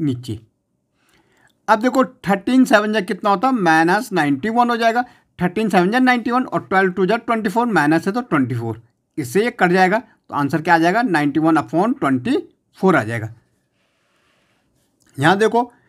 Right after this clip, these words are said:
माइनस टू upon थर्टीन है, तो माइनस टू upon थर्टीन, ये डिवाइड का, डिवाइड का साइन किस में चेंज हो जाएगा, मल्टीप्लाई में, सेवन upon वन। सेवन टू जा कितना है, फ़ोर्टीन, माइनस फ़ोर्टीन,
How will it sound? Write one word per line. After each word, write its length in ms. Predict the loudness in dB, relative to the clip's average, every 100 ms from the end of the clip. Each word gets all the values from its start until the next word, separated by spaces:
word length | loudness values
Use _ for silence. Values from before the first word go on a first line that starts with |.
| _ _
माइनस 420 | 2 2 2 0 -2
टू 80 | 0
upon 360 | 0 0 -2 -2
थर्टीन 360 | -8 0 2
है, 100 | 2 -2 _
तो 60 | -6
माइनस 540 | -2 0 2 2 0 -6 -4
टू 420 | -2 0 -2 -6 -10
upon 580 | -6 -2 2 2 2 0 -4
थर्टीन, 500 | -10 -4 -2 -2 -4 -16 _ _ _ _
ये 480 | 4 6 6 2 -2 -6
डिवाइड 320 | 2 4 2 -2
का, 60 | -8 -4
डिवाइड 300 | 2 2 0
का 60 |
साइन 200 | -2 -2
किस 160 | -2 -4
में 60 | -4
चेंज 160 | -2 -2
हो 120 | 0
जाएगा, 180 | 0 0
मल्टीप्लाई 420 | 0 0 -2 0
में, 160 | 0 -2 -10
सेवन 420 | -4 0 2 0
upon 400 | 0 0 2 0 -6 -10
वन। 260 | -6 -6 -8 -18 _ _ _ _ _ _ _ -2
सेवन 360 | 0 2 0
टू 120 | 0
जा 100 | -2 -2
कितना 300 | -2 0 0
है, 100 | 0
फ़ोर्टीन, 460 | 0 2 2 2
माइनस 360 | 2 2 0 -2
फ़ोर्टीन, 520 | -2 -4 0 2 2